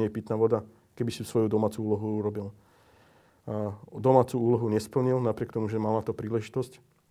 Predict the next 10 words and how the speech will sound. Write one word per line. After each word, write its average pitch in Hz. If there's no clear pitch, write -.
Dokonca 127
v -
oblasti 123
vzdelávania 117
vymyslel 120
v -
podstate 113
zákon, 120
e, 110
k 123